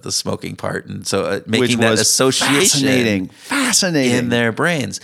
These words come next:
Speaker 2: Yeah.
Speaker 1: So what can we do, like, every night? What should I be doing? Should, what kind of smell should I be having to set my goals more or doing different things, you know? Yeah.
Speaker 2: I don't know, but,
Speaker 1: I don't
Speaker 2: but,
Speaker 1: know.
Speaker 2: but r-, listeners, if you've got an idea, let us know.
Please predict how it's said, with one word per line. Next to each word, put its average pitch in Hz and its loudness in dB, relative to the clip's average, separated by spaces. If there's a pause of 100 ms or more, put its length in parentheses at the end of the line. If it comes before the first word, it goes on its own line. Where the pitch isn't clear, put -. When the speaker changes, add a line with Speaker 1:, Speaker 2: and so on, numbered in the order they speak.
Speaker 2:
Yeah. 117 -8
Speaker 1:
So 135 2
what 135 -2
can 147 -4
we 220 -2
do, 98 0
like, - -6
every 120 -2
night? 127 -4
What - -4
should - -2
I 127 -2
be 107 -6
doing? 90 -4
Should, 98 -6
what 127 -4
kind 120 -4
of 101 0
smell 104 -2
should 95 -4
I 95 -2
be 92 -4
having 90 -4
to 98 -8 (360)
set - -4
my 95 -2
goals 101 0
more 98 0
or - -10
doing 101 -6
different 92 -8
things, 104 -6
you 101 -12
know? 120 -12 (140)
Yeah. - -4 (300)
Speaker 2:
I 117 0
don't 135 2
know, 151 2
but, 90 0
Speaker 1:
I 101 2
don't 95 2
Speaker 2:
but, 127 2
Speaker 1:
know. 107 -16
Speaker 2:
but 131 2
r-, 120 -4
listeners, 165 0
if 120 -2
you've 120 -4
got 120 2
an 131 0
idea, 131 0
let 120 0
us 120 -2
know. 143 -4